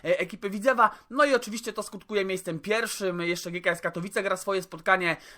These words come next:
mm, e, jutro albo pojutrze, albo kiedyś tam, bo to będzie mecz może zaległy. A nie, tu mają. Jeden jeden dopiero remisują, bo to jest, mm, przerwa w tym momencie, w tym meczu.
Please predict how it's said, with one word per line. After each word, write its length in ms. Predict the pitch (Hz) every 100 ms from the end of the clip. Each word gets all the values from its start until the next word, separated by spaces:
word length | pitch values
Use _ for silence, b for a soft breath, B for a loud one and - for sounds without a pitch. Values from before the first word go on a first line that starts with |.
| -
mm, 180 | 151 165
e, 380 | 160 156 151 147
jutro 460 | 151 208 240 247 -
albo 240 | 196 190
pojutrze, 640 | 180 196 175 - 117 95 - -
albo 640 | 202 185 185 170 151 143
kiedyś 300 | 165 170 160
tam, 220 | - 156 151
bo 100 | 147
to 120 | 147
będzie 260 | 147 143
mecz 200 | 147 143
może 240 | 151 143 147
zaległy. 420 | 147 220 220 214
A 100 | 190
nie, 160 | 160 110
tu 140 | 214
mają. 300 | 160 113 104
Jeden 240 | 190 214
jeden 200 | 214 208
dopiero 300 | 196 190 185
remisują, 480 | 180 170 160 233 196
bo 100 | 175
to 100 | 175
jest, 280 | 175 160 - B B -
mm, 180 | 156 135
przerwa 380 | - 247 240
w 60 | 226
tym 120 | 226
momencie, 320 | 214 208 208
w 60 | 190
tym 120 | 208
meczu. 340 | 196 190 190